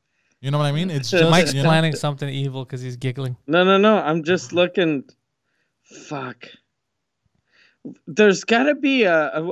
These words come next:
Speaker 3: what color's the, the helmet?
Speaker 1: Bronze.
Speaker 3: Oh, fuck. I'm just trying to picture your dad with,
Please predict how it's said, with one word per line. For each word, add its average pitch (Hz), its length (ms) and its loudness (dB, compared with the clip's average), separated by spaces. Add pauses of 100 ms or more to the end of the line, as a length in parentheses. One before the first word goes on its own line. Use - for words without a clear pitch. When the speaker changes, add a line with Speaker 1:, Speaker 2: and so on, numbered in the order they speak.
(100)
Speaker 3:
what 240 280 -2
color's 240 460 -2
the, 156 280 -2
the 139 140 0
helmet? 143 440 -4 (300)
Speaker 1:
Bronze. 120 600 -4 (1000)
Speaker 3:
Oh, 120 220 -14
fuck. - 360 -6
I'm 135 160 -4
just 135 260 -4
trying 131 160 -4
to 120 80 -2
picture 123 400 -6
your 113 180 -2
dad 107 420 -2
with, 107 220 -6